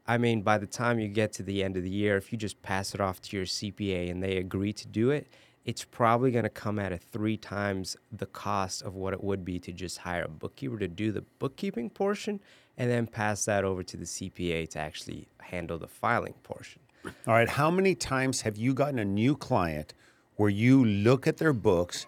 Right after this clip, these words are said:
Speaker 2: and you say, "Wow, these people have all their ducks in a row. There's nothing I can improve here"?
Speaker 1: I will tell you, out of every, and I won't even say ten, I would say out of every twenty new clients,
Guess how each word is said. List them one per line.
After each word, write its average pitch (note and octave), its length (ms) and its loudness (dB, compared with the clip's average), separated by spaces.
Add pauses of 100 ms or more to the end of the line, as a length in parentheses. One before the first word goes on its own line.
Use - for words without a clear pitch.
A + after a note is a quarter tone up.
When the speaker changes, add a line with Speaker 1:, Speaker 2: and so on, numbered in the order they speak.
(160)
Speaker 2:
and G2+ 180 4
you G#2 80 4
say, F#2+ 280 2
"Wow, E2+ 400 4 (200)
these G#2 220 0
people G#2 300 -2
have F2 320 -4 (380)
all A2 220 10
their G2+ 160 2
ducks F#2 400 0
in F#2 100 -2
a E2+ 60 -4
row. F#2 280 0
There's E2 280 -4
nothing F2 380 -2
I D2+ 100 -6
can D#2 140 -10
improve C#2 360 -12
here"? - 180 -18 (340)
Speaker 1:
I A#2 120 4
will G#2+ 140 2
tell G#2 260 0
you, F#2 140 0
out G#2 180 2
of G2+ 200 0
every, A2 600 0 (460)
and A2 120 -2
I A2+ 80 4
won't A2+ 200 2
even F#2+ 180 -2
say F2+ 240 -6
ten, - 480 -10
I G2+ 80 0
would G2+ 120 0
say - 220 -4
out F#2+ 180 -2
of F2 180 -10
every G2 340 -4
twenty G#2 400 -4
new G2 240 -2
clients, G#2+ 500 -4